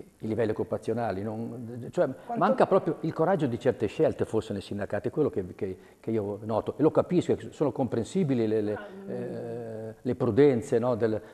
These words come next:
Speaker 1: del sindacato che pensa soprattutto a, ai posti di lavoro, però, eh, qualche volta, insomma, il, il coraggio di certe decisioni, eh, non sarebbe male, anche perché sarebbe in sintonia con tutto il ceto politico locale. Ripeto,
Speaker 2: Ma
Speaker 1: i consigli
Speaker 2: quello
Speaker 1: comunali all'unità hanno detto no al gas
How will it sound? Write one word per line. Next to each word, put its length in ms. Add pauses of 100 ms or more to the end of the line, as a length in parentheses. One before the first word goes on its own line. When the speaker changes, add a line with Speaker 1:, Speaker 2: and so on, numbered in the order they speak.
Speaker 1:
del 140
sindacato 500
che 80
pensa 300
soprattutto 880
a, 140
ai 80
posti 280
di 60
lavoro, 340
però, 340 (380)
eh, 340
qualche 280
volta, 320
insomma, 480
il, 420
il 120
coraggio 420
di 120
certe 280
decisioni, 720 (320)
eh, 80
non 140
sarebbe 380
male, 400 (140)
anche 200
perché 200
sarebbe 300
in 60
sintonia 440
con 240
tutto 280
il 80
ceto 260
politico 680
locale. 540 (260)
Ripeto, 280
Speaker 2:
Ma 40
Speaker 1:
i 20
consigli 300
Speaker 2:
quello 40
Speaker 1:
comunali 360
all'unità 340
hanno 140
detto 200
no 260
al 160
gas 440